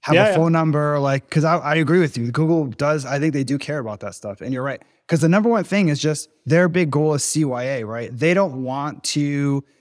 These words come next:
Speaker 1: show people fake news or stuff that's inaccurate.
Speaker 2: Exactly, yeah.
Speaker 1: And w-, how do they suss that out? Well, links is one way, but also,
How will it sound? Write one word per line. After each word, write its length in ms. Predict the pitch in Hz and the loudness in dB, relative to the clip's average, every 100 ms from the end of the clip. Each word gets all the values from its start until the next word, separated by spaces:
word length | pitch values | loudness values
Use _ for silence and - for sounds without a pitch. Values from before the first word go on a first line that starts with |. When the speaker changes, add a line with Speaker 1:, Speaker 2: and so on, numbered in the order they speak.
| _ | _
Speaker 1:
show 280 | - - 160 | -4 0 2
people 260 | 170 147 151 | 2 -2 -2
fake 260 | 151 147 | -2 0
news 260 | 143 147 127 | 0 0 -2
or 40 | |
stuff 200 | 117 139 | -4 -6
that's 160 | 135 127 | -6 -8
inaccurate. 260 | 113 139 151 | -8 0 4
Speaker 2:
Exactly, 420 | 151 175 131 110 | 4 2 0 0
yeah. 200 | 135 120 | 0 -2
Speaker 1:
And 200 | 151 156 | 0 2
w-, 280 | 151 139 131 | 2 0 -4
how 180 | 127 143 | 0 2
do 40 | 185 | 4
they 100 | 175 | 2
suss 240 | - 165 | 0 -2
that 100 | - | 0
out? 140 | 170 127 | 0 0
Well, 140 | 135 | -2
links 240 | 135 202 220 | 0 0 -2
is 100 | 131 | -2
one 260 | 120 196 143 | -2 -2 -2
way, 280 | 113 113 135 _ _ - | -4 -8 -12 _ _ -6
but 80 | 139 | -4
also, 680 | 123 185 - 139 135 156 | 0 0 0 0 0 -2